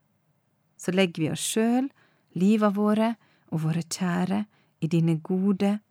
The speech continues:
allmektige hender. Amen. Ta imot Herrens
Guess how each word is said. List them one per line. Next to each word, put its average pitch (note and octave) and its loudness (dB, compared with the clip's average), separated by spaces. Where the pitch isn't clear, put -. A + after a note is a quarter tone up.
allmektige E3 -4
hender. D#3 -6
Amen. D#3+ -2
Ta A3 4
imot B3 4
Herrens G3 2